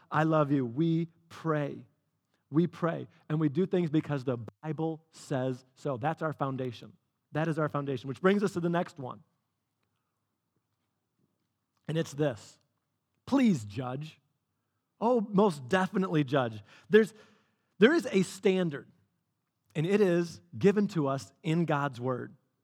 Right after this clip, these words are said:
And that's what we use to measure whether something is right or wrong. Second Timothy three sixteen says it this way, "All scripture is God-breathed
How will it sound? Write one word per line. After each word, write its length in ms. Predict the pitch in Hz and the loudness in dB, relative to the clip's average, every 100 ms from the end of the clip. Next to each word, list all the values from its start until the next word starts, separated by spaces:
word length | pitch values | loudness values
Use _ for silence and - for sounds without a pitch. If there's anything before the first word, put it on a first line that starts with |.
| _ _ _ | _ _ _
And 140 | 160 156 | -2 0
that's 200 | 190 220 | 0 0
what 140 | 208 | 2
we 80 | 202 | 2
use 320 | 190 170 165 | 4 2 2
to 140 | - | 0
measure 640 | 151 151 240 190 127 143 - _ _ | 0 2 0 0 -6 -8 -10 _ _
whether 220 | 160 170 | 0 0
something 320 | - 156 160 | -2 -2 0
is 100 | 143 | -2
right 480 | 117 135 139 226 - _ _ _ _ | -2 0 0 -2 -8 _ _ _ _
or 100 | 165 | -6
wrong. 400 | 156 165 147 127 143 _ _ _ _ - | -2 -2 -4 -12 -20 _ _ _ _ -2
Second 260 | 185 214 | 0 2
Timothy 260 | 202 190 180 | 0 2 0
three 220 | 170 190 | 2 -2
sixteen 440 | 185 180 - 175 | 0 -6 -2 -2
says 200 | 160 151 | -2 -4
it 80 | 147 | -4
this 200 | 170 160 | -6 -8
way, 220 | 139 131 - _ _ | -10 -12 -16 _ _
"All 260 | - 185 269 | -4 -4 -4
scripture 480 | 240 - 165 - 156 | -4 -4 -4 0 0
is 140 | 131 | 0
God-breathed 1200 | 113 131 156 165 - _ - 131 143 123 131 - | -2 -2 -4 -8 -18 _ -10 -2 0 0 -6 -12